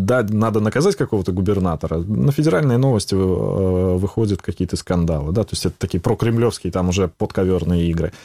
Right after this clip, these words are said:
А, либо, либо действительно нельзя скрыть этих проблем, и они выходят наружу, хоть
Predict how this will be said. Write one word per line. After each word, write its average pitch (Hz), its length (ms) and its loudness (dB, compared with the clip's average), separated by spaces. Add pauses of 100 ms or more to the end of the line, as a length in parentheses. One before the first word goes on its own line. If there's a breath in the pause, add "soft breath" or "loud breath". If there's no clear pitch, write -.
(260 loud breath)
А, 95 300 2
либо, 160 580 2 (260)
либо 135 280 2
действительно 135 420 0
нельзя 107 340 2
скрыть 87 320 -2
этих 80 220 -4
проблем, 92 440 2
и 90 40 2
они 87 220 2
выходят 87 420 -2
наружу, 95 280 0
хоть - 180 -6